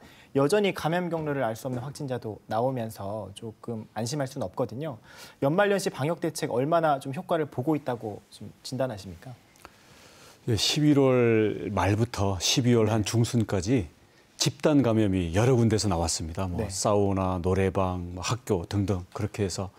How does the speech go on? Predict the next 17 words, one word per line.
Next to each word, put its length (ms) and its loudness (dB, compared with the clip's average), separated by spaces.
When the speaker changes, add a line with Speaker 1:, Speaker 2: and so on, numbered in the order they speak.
Speaker 2:
어, 140 -4
정말 460 -2
그때까지 920 0
뭐 80 -6
칠십 380 2
명대 640 4
유지되던 520 0
것이 460 -4
한 240 0
달 440 4
사이에 360 -2
한 160 -4
삼백 340 4
명 260 4
가량이 420 -2
추가로 500 0
나왔는데요. 640 -4